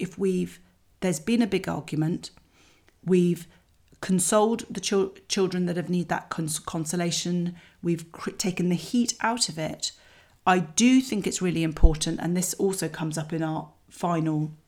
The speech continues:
comment later on about communication, but I do think it is important that we don't just kind of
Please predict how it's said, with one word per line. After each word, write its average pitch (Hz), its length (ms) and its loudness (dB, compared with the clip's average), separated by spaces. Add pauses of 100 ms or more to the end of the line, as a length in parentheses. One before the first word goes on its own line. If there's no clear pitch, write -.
comment 160 460 -4
later 160 340 -4
on 156 140 0
about 156 220 -6
communication, 170 920 -4
but 196 100 4
I 196 80 6
do 233 180 4
think 247 320 0
it 170 120 -4
is 185 140 0
important 185 500 2
that - 140 -2
we 180 120 2
don't 180 520 -2
just - 580 -2 (160)
kind 175 220 -2
of 170 180 -6